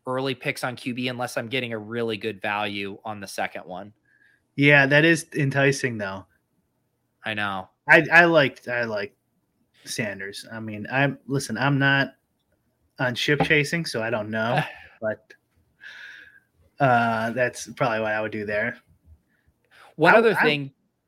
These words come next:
Speaker 1: one other thing I sometimes look about with, when I look at these, say, passing on Joe Burrow is like, okay, so the other team who'd be really interested in stacking him is this Ja'Marr Chase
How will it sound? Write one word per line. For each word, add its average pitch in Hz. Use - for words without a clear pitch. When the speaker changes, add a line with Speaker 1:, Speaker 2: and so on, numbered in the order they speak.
Speaker 1:
one 160
other 190
thing 165
I 147
sometimes 139
look 120
about 139
with, 127
when 139
I 120
look 127
at 135
these, 120
say, 127
passing 123
on 120
Joe 120
Burrow 117
is 117
like, 113
okay, 123
so -
the 131
other 156
team 135
who'd 127
be 117
really 117
interested 120
in 113
stacking 110
him 127
is 120
this 117
Ja'Marr 113
Chase -